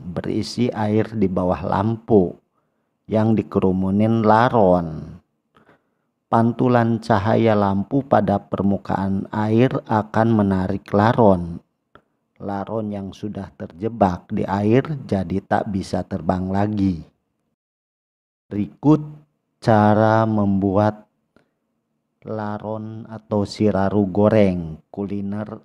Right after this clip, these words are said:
ekstrim yang gurih dan lezat. Bahan-bahannya yaitu laron,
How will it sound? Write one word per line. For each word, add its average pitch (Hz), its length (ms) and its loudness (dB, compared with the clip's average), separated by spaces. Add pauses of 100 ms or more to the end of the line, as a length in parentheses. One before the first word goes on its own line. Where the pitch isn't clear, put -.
(100)
ekstrim 104 880 -2
yang 95 320 0
gurih 98 480 0
dan 90 560 -4
lezat. 92 880 -2
Bahan-bahannya 101 1400 0
yaitu 92 800 -2 (960)
laron, 101 800 0